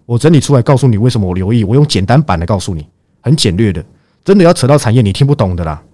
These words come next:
好不好？所以说真的，要掌握产业趋势，唯一的办法就是跟上我的脚步，尤其是我现在便宜的不得了，再过几个月后就不会是这个价格了。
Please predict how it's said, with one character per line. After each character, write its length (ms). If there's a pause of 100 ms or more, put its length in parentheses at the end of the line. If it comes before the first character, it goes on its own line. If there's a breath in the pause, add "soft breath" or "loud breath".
(1300)
好 120
不 40
好？ 220 (800)
所 100
以 60
说 120
真 160
的， 160 (840)
要 160
掌 200
握 120
产 180
业 80
趋 220
势， 200 (180)
唯 140
一 140
的 80
办 160
法 200
就 180
是 100
跟 160
上 160
我 80
的 80
脚 180
步， 280
尤 200
其 140
是 160
我 100
现 120
在 60
便 220
宜 60
的 100
不 120
得 160
了， 200 (480)
再 140
过 140
几 100
个 80
月 140
后 100
就 80
不 100
会 60
是 140
这 80
个 80
价 180
格 160
了。 160